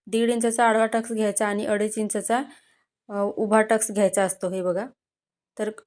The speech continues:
टोक आहे ते अजिबात म्हणजे ब्लाऊज घातल्यावरती टोक दिसत नाही, तर ही आपल्याला काळजी घ्यायची आहे.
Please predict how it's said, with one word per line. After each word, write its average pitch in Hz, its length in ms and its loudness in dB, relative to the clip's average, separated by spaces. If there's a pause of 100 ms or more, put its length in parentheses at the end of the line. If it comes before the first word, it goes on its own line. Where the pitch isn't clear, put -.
(200)
टोक 220 220 2
आहे 220 260 4
ते 233 160 8
अजिबात 214 360 4 (140)
म्हणजे 208 220 -2
ब्लाऊज 214 280 2
घातल्यावरती 220 520 2
टोक 214 260 4
दिसत 208 320 2
नाही, 202 360 0 (880)
तर 214 60 0
ही 214 140 2
आपल्याला 226 300 2
काळजी 208 320 4
घ्यायची 208 340 0
आहे. 190 300 -2